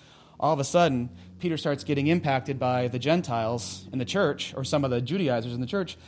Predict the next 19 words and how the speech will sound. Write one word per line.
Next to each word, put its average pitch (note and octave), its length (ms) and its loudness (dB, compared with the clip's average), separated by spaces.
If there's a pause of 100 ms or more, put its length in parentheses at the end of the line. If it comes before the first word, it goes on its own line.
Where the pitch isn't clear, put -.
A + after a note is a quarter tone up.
(240)
and C3+ 440 0 (1040)
Peter E3 200 2
starts D3 440 0
stopping D#3 720 2
eating D#3 360 2
with B2+ 500 -2 (600)
the B2+ 60 -14
Gentiles, C3 640 -6 (160)
and C#3 80 -6
he C3 60 -2
starts C#3 260 0
following D3+ 360 2
some D3+ 180 -4
more D3+ 180 0
of D3 60 -2
the C3+ 60 -4
ceremonial D3 460 0
laws D3+ 260 2
again, G2+ 320 -6